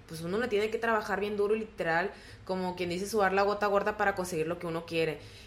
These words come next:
Y siempre he sabido que en el momento que uno se rinde, ahí ya perdió. Entonces, no me gusta rendirme. Me gusta que si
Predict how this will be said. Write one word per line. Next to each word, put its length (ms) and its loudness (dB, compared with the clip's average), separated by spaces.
Y 800 0
siempre 320 0
he 40 -2
sabido 400 4
que 100 0
en 100 0
el 60 -2
momento 340 -2
que 80 -2
uno 160 0
se 140 0
rinde, 480 0
ahí 300 4
ya 180 2
perdió. 260 2
Entonces, 460 -4
no 140 2
me 80 4
gusta 260 0
rendirme. 520 2
Me 80 -4
gusta 480 2
que 100 4
si 300 -6